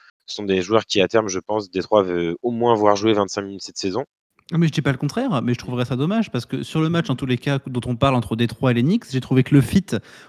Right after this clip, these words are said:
Speaker 2: entre, euh, justement, Griffin, Derrick Rose et Killian Hayes, euh, a-, a-, avait super bien fonctionné.
Speaker 1: Ah, mais ça fonctionnera super bien, parce que de toute façon, si tu veux, euh, le but, euh, de la sa-, de, de Détroit, là, sur ces six prochains mois,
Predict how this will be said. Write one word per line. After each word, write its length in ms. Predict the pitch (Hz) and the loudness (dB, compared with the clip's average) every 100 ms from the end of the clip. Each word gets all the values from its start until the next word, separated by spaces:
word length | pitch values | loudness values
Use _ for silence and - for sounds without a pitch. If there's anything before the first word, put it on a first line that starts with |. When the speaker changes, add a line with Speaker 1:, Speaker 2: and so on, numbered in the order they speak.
| - | -8
Speaker 2:
entre, 320 | 113 - 139 | -8 -6 -4
euh, 480 | 131 120 113 113 117 | -2 0 0 -2 -4
justement, 360 | 120 - 139 | -6 -6 -4
Griffin, 460 | 147 123 160 - 170 | -2 2 2 4 4
Derrick 320 | 147 139 135 | 8 8 6
Rose 280 | - 151 143 | 4 4 4
et 80 | 117 | 2
Killian 380 | 107 127 117 117 | -4 -2 0 2
Hayes, 300 | 165 226 147 | 4 4 4
euh, 440 | 117 104 110 104 - | 0 0 -4 -4 -4
a-, 60 | |
a-, 300 | 104 - - | -6 -6 -6
avait 140 | 107 104 | -4 -6
super 320 | - 175 165 | -6 -2 0
bien 100 | 147 | 2
fonctionné. 440 | - - 185 285 254 _ _ - - - - | 0 -2 -2 -2 -6 _ _ -20 -20 -20 -2
Speaker 1:
Ah, 80 | - | 0
mais 100 | 170 | 0
ça 120 | - | -2
fonctionnera 400 | 131 143 147 139 | -6 -8 -6 -6
super 280 | 135 123 143 | -6 2 2
bien, 200 | 196 185 - | 2 -6 -6
parce 160 | 113 | -8
que 100 | - | -4
de 160 | 127 120 | -8 -8
toute 200 | - 127 | -14 -6
façon, 260 | 131 139 147 | -6 -6 -10
si 140 | 120 | -12
tu 180 | - 113 | -12 -10
veux, 320 | 120 135 135 | -6 -2 0
euh, 400 | 110 104 98 98 | 0 2 0 -2
le 160 | 101 107 | -4 -10
but, 360 | 104 113 - | -14 -20 -14
euh, 300 | 90 80 80 | -12 -10 -10
de 100 | 80 | -8
la 120 | 82 | -8
sa-, 160 | 80 92 | -8 -10
de, 300 | 87 82 76 | -14 -14 -14
de 120 | 80 | -14
Détroit, 400 | 80 87 - 98 | -12 -14 -4 -2
là, 100 | 90 | -2
sur 200 | 80 78 | -6 -12
ces 140 | - - | -16 -14
six 180 | - | -14
prochains 340 | - 95 - 87 | -12 -12 -8 -10
mois, 240 | 107 135 | -2 -2